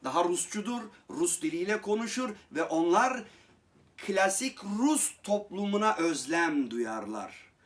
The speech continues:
Ama Fransızca konuşan, Avrupa'ya öz-, ö-, ö-, öykünen tiplerse daha böyle zırzop,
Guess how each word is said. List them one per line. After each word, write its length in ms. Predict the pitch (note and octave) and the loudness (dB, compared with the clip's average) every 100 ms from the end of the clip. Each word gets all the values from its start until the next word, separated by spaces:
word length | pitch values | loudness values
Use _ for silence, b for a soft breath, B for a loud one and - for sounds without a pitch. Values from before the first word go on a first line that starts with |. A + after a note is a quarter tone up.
| b b | b b
Ama 340 | G3 G3+ F3+ - - | 2 4 4 0 -6
Fransızca 760 | F#3 E3+ E3+ - A#3+ F3 F3+ | 0 4 4 2 -2 0 0
konuşan, 580 | - B2 A#2+ D#3 G3 G#3+ B _ | 0 -6 -4 0 0 -2 B _
Avrupa'ya 760 | D#3 D#3+ F#3 A3 - E3 D#3+ - | 2 2 0 -4 0 2 2 2
öz-, 320 | D#3+ C#3+ E3+ | 0 0 -2
ö-, 120 | D#3 | -2
ö-, 240 | D3+ D3+ D3 - | -2 -4 -6 2
öykünen 840 | F#3 F3+ F#3 F3+ - F#3 E3+ D3 - | 10 10 10 4 -6 0 0 0 -4
tiplerse 720 | G3+ G3 A3 A3+ - G3+ G#3 B B | -12 0 4 4 2 -4 -6 B B
daha 220 | - B3+ G#3+ | 2 2 2
böyle 180 | F#3+ | 0
zırzop, 600 | D#3+ F3 G3+ D3 G3+ G#3 | -2 -4 -4 -2 -2 -2